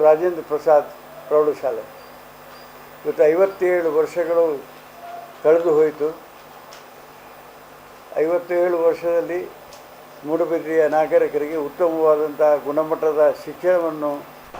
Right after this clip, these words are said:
ಕೊಟ್ಟಂತಹ ಶಿಕ್ಷಣ ಸಂಸ್ಥೆ ಬಾಬು ರಾಜೇಂದ್ರ ಪ್ರಸಾದ್ ಪ್ರೌಢಶಾಲೆ, ಅನುದಾನಿತ ಪ್ರೌಢಶಾಲೆ. ಆದರೆ ಇವತ್ತು ಏನಾಗಿದೆ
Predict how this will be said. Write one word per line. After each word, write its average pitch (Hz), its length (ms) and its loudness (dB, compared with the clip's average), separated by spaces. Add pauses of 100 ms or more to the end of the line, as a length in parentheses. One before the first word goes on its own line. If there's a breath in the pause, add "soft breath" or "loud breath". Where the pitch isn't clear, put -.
(280)
ಕೊಟ್ಟಂತಹ 160 540 12 (1300)
ಶಿಕ್ಷಣ 170 340 6 (160)
ಸಂಸ್ಥೆ 156 360 8 (320)
ಬಾಬು 147 260 12 (140)
ರಾಜೇಂದ್ರ 156 500 10
ಪ್ರಸಾದ್ 143 360 8 (460)
ಪ್ರೌಢಶಾಲೆ, 135 580 8 (3750)
ಅನುದಾನಿತ 170 600 10 (280)
ಪ್ರೌಢಶಾಲೆ. 139 580 10 (1200)
ಆದರೆ 175 260 0 (160)
ಇವತ್ತು 175 320 -6 (1500)
ಏನಾಗಿದೆ 165 420 -2